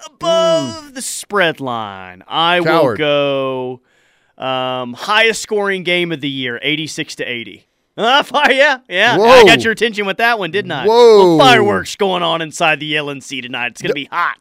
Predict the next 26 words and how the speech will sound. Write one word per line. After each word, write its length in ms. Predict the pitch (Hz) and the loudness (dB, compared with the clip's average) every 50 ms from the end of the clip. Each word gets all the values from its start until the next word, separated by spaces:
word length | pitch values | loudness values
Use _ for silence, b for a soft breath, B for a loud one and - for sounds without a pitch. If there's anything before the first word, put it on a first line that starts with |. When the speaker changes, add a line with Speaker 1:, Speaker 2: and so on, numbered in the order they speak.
| _ - | _ -2
Speaker 2:
Hey, 280 | 175 190 185 156 131 - | 0 0 2 0 -2 -8
this 380 | 147 131 151 190 214 202 - 208 | -6 0 2 2 2 2 -2 -4
is 220 | 202 180 151 131 | -4 -6 -6 -4
the 100 | 147 165 | -6 -6
men's 480 | 156 151 165 180 185 175 165 147 - - | -4 -2 -2 0 0 0 -2 -4 -6 -6
hoops 320 | 143 143 135 - - - | -4 -4 -4 -4 -8 -12
team, 300 | - 135 131 123 120 120 | -10 -8 -6 -4 -4 -4
not 180 | 127 131 135 - | -4 -6 -6 -6
the 100 | - 151 | -8 -6
women's. 460 | 139 143 147 139 185 190 180 165 139 | -4 -4 -2 -2 -2 -2 -4 -4 -6
Speaker 1:
Oh, 140 | 120 95 _ | -10 -14 _
excuse 400 | - 117 - - 147 151 131 101 | -20 -18 -18 -12 -10 -10 -10 -10
me. 160 | 95 110 92 101 _ | -14 -20 -20 -10 _
Um, 680 | 135 143 143 143 139 139 131 127 123 120 113 104 101 _ _ _ | -2 -2 0 0 -2 -4 -6 -8 -10 -14 -16 -18 -20 _ _ _
fifty-six 800 | _ _ - 180 170 - 185 165 - - - 180 165 240 - | _ _ -2 -2 -2 -2 -8 -10 -10 -8 -4 0 0 0 0
to 100 | - 147 | 0 -6
fifty 480 | 135 - 143 135 113 - - 156 104 101 | -8 -4 -6 -6 -6 -6 -8 -10 -8 -8
is 160 | 160 147 - | -10 -10 -10
what 100 | 113 120 | -10 -10
I 120 | 110 107 104 | -10 -10 -12
meant, 340 | 107 104 95 90 160 - | -12 -14 -14 -16 -18 -18
not 180 | - 135 120 113 | -16 -18 -16 -16
eighty-six 540 | 117 123 120 117 110 - - 117 104 - - | -16 -16 -16 -16 -18 -16 -16 -16 -16 -14 -14
eighty. 300 | 110 101 95 95 95 _ | -14 -14 -14 -16 -16 _
Speaker 2:
Uh, 520 | 285 285 294 302 302 294 294 285 285 285 254 - b b b b b b b b b b b _ | -10 -10 -8 -8 -8 -8 -6 -6 -6 -8 -8 -10 b b b b b b b b b b b _
yeah. 320 | - 143 151 147 143 135 | -6 -2 -2 -2 -2 -4